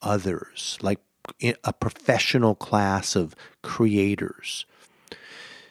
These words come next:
Or even a person, this is a sort of a tangent, but a,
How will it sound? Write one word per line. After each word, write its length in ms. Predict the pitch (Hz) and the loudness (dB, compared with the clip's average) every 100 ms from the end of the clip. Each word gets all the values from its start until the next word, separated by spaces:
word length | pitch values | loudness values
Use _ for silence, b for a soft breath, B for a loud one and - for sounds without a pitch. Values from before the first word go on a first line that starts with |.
| B B _ _ - | B B _ _ 6
Or 380 | 120 117 110 - | 10 12 10 6
even 380 | 135 123 127 120 - | 4 8 8 6 0
a 80 | |
person, 480 | - - 120 117 110 | -2 0 2 2 0
this 140 | 110 95 | -2 -2
is 160 | 95 | -6
a 80 | 90 113 - | -8 -10 -18
sort 220 | - 98 87 | -6 -4 -4
of 100 | 92 | -6
a 60 | |
tangent, 720 | - 104 117 120 120 110 92 | -8 -4 2 2 2 0 0
but 220 | 98 92 - b b b b _ _ _ _ _ | -2 -2 -6 b b b b _ _ _ _ _
a, 80 | - | -8